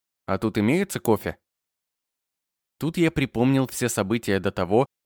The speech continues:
как отключился. Значит, чуть не помер. Вполне возможно, что таков и был изначальный план Ириды. Ведь она точно знала, что делать, когда мое тело воспламенилось.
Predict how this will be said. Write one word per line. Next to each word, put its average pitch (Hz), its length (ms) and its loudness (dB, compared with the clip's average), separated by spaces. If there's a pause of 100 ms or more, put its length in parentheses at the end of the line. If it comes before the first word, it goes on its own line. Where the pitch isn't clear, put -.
как - 200 -4
отключился. 110 720 -4 (1300)
Значит, 101 540 -2 (500)
чуть - 240 -8
не 110 120 2
помер. 95 420 0 (1300)
Вполне 120 440 2
возможно, 135 500 2
что - 180 -4
таков 143 480 -4
и 120 80 -2
был 135 320 0
изначальный 110 640 0
план 101 340 -2
Ириды. 107 460 0 (600)
Ведь 104 240 -2
она 156 160 2
точно 170 360 0
знала, 135 320 0
что 117 200 -4
делать, 127 400 -2 (280)
когда 110 320 2
мое 98 180 2
тело 143 280 -2
воспламенилось. 117 840 0